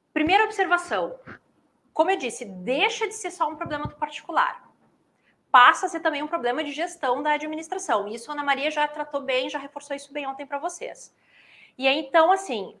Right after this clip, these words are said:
ãh, qual é o ponto aqui? A administração,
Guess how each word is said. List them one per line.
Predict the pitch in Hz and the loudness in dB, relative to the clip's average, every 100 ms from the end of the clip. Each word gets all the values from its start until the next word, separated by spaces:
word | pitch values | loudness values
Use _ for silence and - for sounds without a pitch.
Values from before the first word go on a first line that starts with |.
| _ | _
ãh, | 240 240 226 220 214 202 - - - - _ _ _ _ _ - _ | 0 4 6 6 6 2 -4 -20 -20 -20 _ _ _ _ _ -20 _
qual | - 302 | 4 8
é | 349 | 10
o | 427 - | 8 8
ponto | 349 330 320 311 | 10 10 6 -2
aqui? | 254 240 190 147 - _ - | -6 -6 -8 -10 -14 _ -2
A | 233 285 | 2 4
administração, | 320 381 370 - 277 - 220 226 311 285 | 2 -2 -2 -4 -6 -4 -2 2 2 0